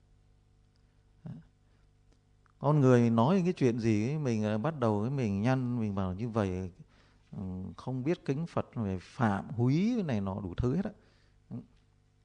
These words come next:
Nhưng mà chính Phật cũng hiểu con người ta hay có những cái như vậy. Cho nên lắm lúc Quan Thế Âm Bồ Tát phải thế vô.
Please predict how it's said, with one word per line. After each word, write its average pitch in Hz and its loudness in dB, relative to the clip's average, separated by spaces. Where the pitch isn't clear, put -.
Nhưng 156 0
mà 117 4
chính 214 4
Phật - 4
cũng 165 -4
hiểu 110 2
con 139 -4
người 110 0
ta 127 -4
hay 135 -6
có 135 -2
những 170 -6
cái 147 -2
như 143 -2
vậy. - -4
Cho 143 -4
nên 139 2
lắm 131 2
lúc 196 2
Quan 139 0
Thế 160 0
Âm 139 -2
Bồ 104 2
Tát 151 -4
phải 92 -2
thế 139 2
vô. 139 -2